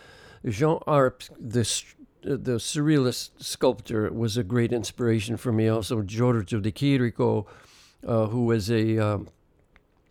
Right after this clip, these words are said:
a painter, w-, a seminal painter who inspired Max Ernst and Dali and Miro and Tanguy and all those guys. Um, so I, I was very much in, uh,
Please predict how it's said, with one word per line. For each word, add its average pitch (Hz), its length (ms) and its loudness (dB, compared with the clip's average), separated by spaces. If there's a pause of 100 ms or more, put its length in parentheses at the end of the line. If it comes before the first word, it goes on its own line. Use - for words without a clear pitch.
(140)
a 135 100 -2
painter, 127 440 2
w-, 117 500 -6
a 110 40 -6
seminal 113 640 2 (120)
painter 110 360 0
who 107 220 -2
inspired 104 520 -2
Max 104 400 -2 (180)
Ernst 110 720 0
and 110 340 0
Dali 110 600 0
and 107 400 0
Miro 113 520 0
and 110 280 -2 (540)
Tanguy 117 540 0
and 110 100 -2
all 123 140 4
those 117 240 -2
guys. 110 380 0 (600)
Um, 120 360 0 (220)
so 160 180 0
I, 202 340 -2
I - 20 -2
was 170 180 -2
very 139 300 2
much 110 320 -2
in, 113 260 -2 (100)
uh, 110 280 0